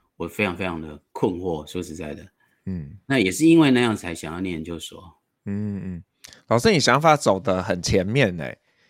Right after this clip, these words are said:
Speaker 2: 就是即便到现在，可能还有一些人没有去看清这件事情。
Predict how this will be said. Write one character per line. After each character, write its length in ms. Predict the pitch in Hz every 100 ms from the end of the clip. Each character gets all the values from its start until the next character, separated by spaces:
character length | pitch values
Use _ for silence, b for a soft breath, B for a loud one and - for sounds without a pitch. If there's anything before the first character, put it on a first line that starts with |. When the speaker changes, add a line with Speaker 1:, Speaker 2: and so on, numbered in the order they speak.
| _ _ _ _
Speaker 2:
就 200 | - 156
是 340 | 151 160 143 123
即 180 | - 117
便 260 | 160 147 135
到 220 | 139 123
现 320 | - 135 110
在， 260 | 117 113 90
可 220 | - 87
能 420 | 90 90 90 101 110
还 160 | 104
有 220 | 110 104
一 40 | 101
些 200 | 113 110
人 320 | 98 87 85 -
没 160 | 92
有 160 | 104 87
去 180 | - 98
看 260 | - 101
清 240 | 80 - 87
这 140 | 85
件 200 | 78 80
事 220 | 76 78 -
情。 200 | -